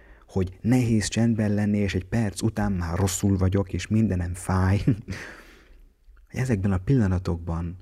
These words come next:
hogy kitartsak, hogy ezekben a pillanatokban ne adjam föl, és menjek tovább a kontemplatív ima útján,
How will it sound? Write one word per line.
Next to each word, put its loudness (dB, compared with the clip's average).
hogy -8
kitartsak, -4
hogy -6
ezekben 2
a 0
pillanatokban 0
ne 0
adjam -2
föl, -6
és -4
menjek -2
tovább 0
a -4
kontemplatív -2
ima -2
útján, -2